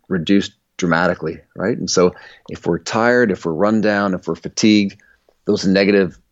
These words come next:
thoughts are gonna come, but it's also gonna be compromising performance. And so that's where this whole notion of, you know, human first or athlete first is, let's, let's create a really healthy person that can be robust and resilient.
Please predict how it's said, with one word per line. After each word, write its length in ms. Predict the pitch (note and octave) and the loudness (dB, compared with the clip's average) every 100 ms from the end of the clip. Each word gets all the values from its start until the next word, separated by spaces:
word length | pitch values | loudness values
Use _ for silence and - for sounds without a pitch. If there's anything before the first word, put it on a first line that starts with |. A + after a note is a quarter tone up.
| _ _ | _ _
thoughts 320 | - F#2+ F#2+ | -2 0 -2
are 60 | F2+ | -6
gonna 160 | E2 | -6
come, 400 | D2+ G#2+ C3+ F3 - - _ _ - | -6 -4 -4 -4 -8 -20 _ _ -6
but 120 | F#2+ | -6
it's 120 | F#2 | 2
also 300 | A#2 B2 A#2+ | 2 2 2
gonna 140 | A2 | 2
be 120 | F#2 F2 | 0 -2
compromising 560 | F#2 F2 F#2 E2 D2+ | -4 -4 -6 -6 -8
performance. 640 | - F2+ - F2 D2+ D2 - | -14 -6 0 0 -2 -10 -14
And 120 | E2 | -6
so 100 | F#2+ | 0
that's 260 | G2+ G#2 | 0 0
where 240 | - F2 F2+ | 0 2 2
this 200 | D#2+ - | 0 0
whole 360 | E2+ E2+ D#2+ _ _ _ | 2 2 0 _ _ _
notion 480 | F2 F#2 F#2 G2+ E2 | -2 -2 0 -2 -2
of, 160 | D#2 _ _ _ | -6 _ _ _
you 80 | F2 | -8
know, 100 | - | -8
human 400 | - G#2+ G#2 F#2+ | 0 4 4 2
first 440 | - F2 F#2+ - | 0 0 0 -2
or 120 | E2 | -2
athlete 460 | - F#2+ F#2 F2+ - _ _ _ _ | 0 -2 -2 -4 -4 _ _ _ _
first 320 | F#2 F2+ - | 0 0 -2
is, 240 | D2 - _ _ _ | -8 -8 _ _ _
let's, 220 | G#2 A2+ | -6 -4
let's 160 | A2+ A2+ | -4 -4
create 240 | - C3 | 0 2
a 60 | A2 | 4
really 180 | G#2+ G2+ | 2 2
healthy 300 | G2 G2 F2 | 0 -2 -4
person 380 | - C3 - C#3 | -2 -2 0 -6
that 120 | F#2+ | -6
can 120 | F#2 | -6
be 100 | E2+ | -6
robust 580 | D2 D#2+ - A2+ A#2 - | -2 -4 0 0 0 -6
and 80 | F2 | -8
resilient. 540 | E2 E2+ G2 B2 D#3+ | -6 -4 -2 -2 -4